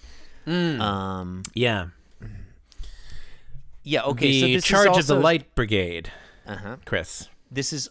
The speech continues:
Speaker 2: also Victorian
Speaker 1: Wait, was
Speaker 2: times,
Speaker 1: that
Speaker 2: as
Speaker 1: the
Speaker 2: you
Speaker 1: Boer
Speaker 2: say.
Speaker 1: War?
Speaker 2: I don't think so.
Speaker 1: Okay.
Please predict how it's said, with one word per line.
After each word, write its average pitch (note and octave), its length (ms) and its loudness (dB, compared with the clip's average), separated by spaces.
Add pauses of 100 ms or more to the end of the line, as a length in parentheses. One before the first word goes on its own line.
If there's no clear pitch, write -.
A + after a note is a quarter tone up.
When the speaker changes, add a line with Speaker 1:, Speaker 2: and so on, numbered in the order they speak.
Speaker 2:
also D3+ 480 -2
Victorian A2+ 580 -4
Speaker 1:
Wait, F3 180 2
was D#3+ 140 4
Speaker 2:
times, - 0 -
Speaker 1:
that F#3 80 4
Speaker 2:
as F3+ 100 -4
Speaker 1:
the A3+ 80 2
Speaker 2:
you E3 60 -6
Speaker 1:
Boer G#3+ 220 4
Speaker 2:
say. A3 40 2
Speaker 1:
War? A3 340 2 (1000)
Speaker 2:
I G#2+ 60 -6
don't G#2+ 240 -10
think E2+ 180 -20
so. - 140 -16 (220)
Speaker 1:
Okay. - 280 -6